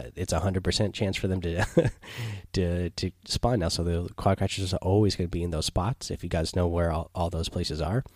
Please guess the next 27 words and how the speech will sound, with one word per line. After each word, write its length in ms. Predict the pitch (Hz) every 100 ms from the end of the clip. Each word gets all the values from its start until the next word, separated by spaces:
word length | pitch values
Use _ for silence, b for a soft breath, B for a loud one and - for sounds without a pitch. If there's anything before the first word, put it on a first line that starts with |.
| B B B B B -
Gamepad 460 | 104 117 110 110
bindings, 540 | 110 104 110 110 113 - B B -
changing 340 | - 131 123
the 100 | 107
default 400 | 95 101 - 92
gamepad 460 | - 95 92 90 -
config 580 | - 98 92 - 95 -
from 380 | - 92 90 85 B B B -
Combat 380 | 123 120 117
Pro 160 | - 110
to 100 | 92
Builder 300 | 87 104 104
Pro. 420 | - 107 104 104 B B -
They 120 | 98 -
updating 500 | 113 - 110 107 98
the 140 | 87
default 420 | 92 107 - 98
custom 380 | - 98 - 98
bindings 440 | 90 87 92 92 -
to 100 | 90
match 280 | 85 85 -
Builder 240 | 98 98
Pro 240 | - 98 76
instead 360 | 85 - 110
of 140 | 101 -
Combat 420 | 78 78 71 -
Pro. 300 | 82 101